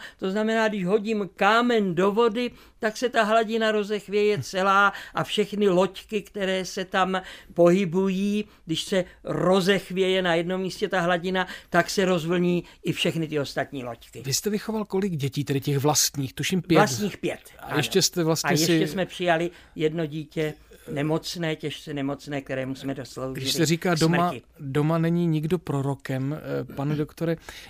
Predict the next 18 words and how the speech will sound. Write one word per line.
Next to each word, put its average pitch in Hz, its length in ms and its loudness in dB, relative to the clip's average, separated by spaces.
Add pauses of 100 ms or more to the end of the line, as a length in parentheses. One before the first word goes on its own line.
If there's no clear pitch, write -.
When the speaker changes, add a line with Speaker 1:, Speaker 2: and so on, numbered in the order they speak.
Speaker 2:
eh, 127 220 -8
jak 185 300 -2
vy, 156 340 2
eh, 139 160 -6
máte 139 360 -2
čas - 260 -2
při - 200 -4
vší - 240 -2
vaší 170 300 0
práci 160 500 -2
a 143 120 -2
starosti 147 540 -2
o 135 80 -2
rodinu, 156 320 2
byť 143 140 -2
děti 139 300 0
už 143 140 -2
odrostly, 156 600 0